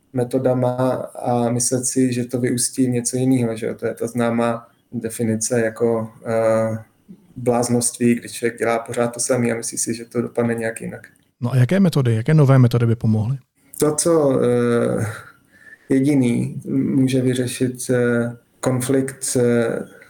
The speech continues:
Speaker 1: mezi Palestinci a Izraelci, je samozřejmě, eh, eh,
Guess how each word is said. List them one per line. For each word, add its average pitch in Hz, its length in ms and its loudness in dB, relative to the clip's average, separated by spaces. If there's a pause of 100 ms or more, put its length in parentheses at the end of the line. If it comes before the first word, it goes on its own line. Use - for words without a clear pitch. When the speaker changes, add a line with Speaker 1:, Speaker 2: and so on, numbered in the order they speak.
(340)
Speaker 1:
mezi 120 240 0
Palestinci 120 680 0
a 117 140 -2
Izraelci, 117 840 -2
je 123 160 -4
samozřejmě, 117 680 0
eh, 113 460 0 (680)
eh, - 120 -2